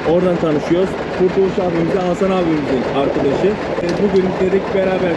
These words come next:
çıktık. E, Kurtuluş abimiz işte dedi, e, para getirden ne çıkarsa dedi, hepsini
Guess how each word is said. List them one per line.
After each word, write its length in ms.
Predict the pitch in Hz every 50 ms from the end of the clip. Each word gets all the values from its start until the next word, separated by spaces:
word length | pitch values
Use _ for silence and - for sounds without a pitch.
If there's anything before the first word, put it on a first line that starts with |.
| - -
çıktık. 300 | 202 - - - 202 208 - - - - - - 170 175
E, 20 | 175 175 175 170 170 165 165 - - - - - - - - - -
Kurtuluş 400 | 196 190 - 214 214 208 190 -
abimiz 380 | 220 208 202 180 180 180 175 170 185 -
işte 200 | - 202 180 185
dedi, 160 | 190 175 190 190 190 - - - - - 170
e, 40 | 170 170 170 170 170 165 - - - - - - - - -
para 160 | 190 202 202
getirden 380 | 190 190 185 185 175 185 180 190
ne 80 | 220 214 - -
çıkarsa 260 | - 151 156 151 156 160 147 143
dedi, 140 | 165 180 196 190
hepsini 280 | 180 - - - 156